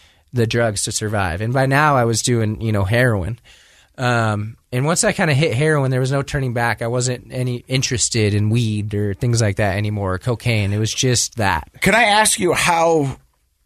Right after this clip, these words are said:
Speaker 2: if you remember, when you crossed that line of heroin? 'Cause I'm sure in your mind you said, "I will never do this. I
Speaker 1: Oh,
Speaker 2: will
Speaker 1: yeah.
Speaker 2: never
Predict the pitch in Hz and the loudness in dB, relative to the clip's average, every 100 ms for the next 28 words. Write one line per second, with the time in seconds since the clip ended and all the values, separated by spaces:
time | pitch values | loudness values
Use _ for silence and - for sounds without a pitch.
0 | _ _ 139 135 139 127 120 113 139 139 | _ _ 2 2 2 2 4 4 4 4
1 | 101 87 90 98 104 - 113 120 120 110 | 2 0 -2 -6 -14 -6 0 2 2 0
2 | - 120 117 - 107 98 98 92 87 95 | 2 2 2 2 0 0 0 0 0 0
3 | 95 78 76 78 110 113 120 110 - 165 | 0 -2 -4 -2 0 2 2 2 2 4
4 | 156 110 120 123 127 117 110 107 110 120 | 4 4 2 2 2 2 0 0 0 0
5 | 101 104 98 98 104 117 113 113 101 104 | 0 0 0 0 0 0 0 0 0 0
6 | 95 85 64 - 90 143 139 123 127 120 | -2 -2 -4 -2 2 4 4 4 2 2
7 | 117 | -2